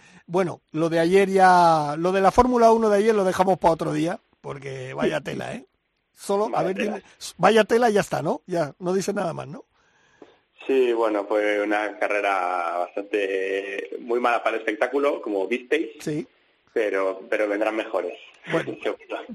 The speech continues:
Speaker 1: pues hablemos de golf. Oye, que hace poquito habéis tenido un gran torneo en Pedreña, ¿no?
Speaker 2: Pues sí, mira, como bien decías,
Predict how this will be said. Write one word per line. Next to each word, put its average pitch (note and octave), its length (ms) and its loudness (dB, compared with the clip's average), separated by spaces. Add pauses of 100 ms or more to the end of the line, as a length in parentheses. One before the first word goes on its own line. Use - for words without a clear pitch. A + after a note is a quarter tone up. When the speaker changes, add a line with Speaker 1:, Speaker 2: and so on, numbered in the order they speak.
(280)
Speaker 1:
pues G3 220 6
hablemos G#3+ 400 4
de G3+ 100 2
golf. D#3+ 340 -4 (260)
Oye, G#3+ 440 2
que D#3+ 260 -2
hace D#3 260 0
poquito A3+ 420 2
habéis A#3 320 2
tenido G3 380 2 (180)
un F3 220 0
gran F#3 240 0
torneo F3 1080 4
en D#3 580 -2
Pedreña, G3 480 -2
¿no? F#4+ 180 -2 (840)
Speaker 2:
Pues A#2 220 -2
sí, C#3+ 420 -2
mira, G#2 200 -2
como A2+ 180 0
bien C3+ 160 0
decías, C#3 420 0